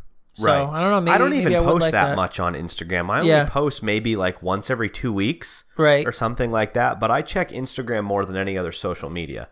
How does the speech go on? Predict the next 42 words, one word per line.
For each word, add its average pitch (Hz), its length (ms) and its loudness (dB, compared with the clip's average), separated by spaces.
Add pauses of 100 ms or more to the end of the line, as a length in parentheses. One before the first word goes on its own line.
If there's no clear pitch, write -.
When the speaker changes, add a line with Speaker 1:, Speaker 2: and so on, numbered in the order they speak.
(140)
Speaker 1:
Mm. 151 220 -2
Speaker 2:
unless 139 260 0
you 117 60 -4
count 101 280 -4
Reddit 90 300 -2 (160)
as 87 160 -6
social 85 400 -6
media. 87 220 -4
Speaker 1:
Right, 170 260 4
no. 151 200 -4
Speaker 2:
Um, 156 60 -2 (120)
Speaker 1:
I, 165 260 2
I, 233 320 4
I 240 60 4
don't 190 320 2 (240)
consider 151 380 -2
that 147 140 -4
social 147 340 -6
Speaker 2:
But 123 140 2
I, 139 100 8
Speaker 1:
media. 143 140 -2
Speaker 2:
I, 151 180 0 (100)
I 160 100 2
check 170 240 -2
Facebook, 131 520 -2
like, 98 200 0
once, 107 540 -2
twice 107 440 -2
a 117 60 -6
day 98 240 0 (100)
tops, - 600 -4
and 107 180 -6
I 110 100 2
check - 280 -4
Instagram 90 600 -4
five 85 280 -2
or 85 60 -8
six, - 320 -10
seven 80 200 -8
or 80 80 -12
eight 78 140 -12
times. 78 440 -10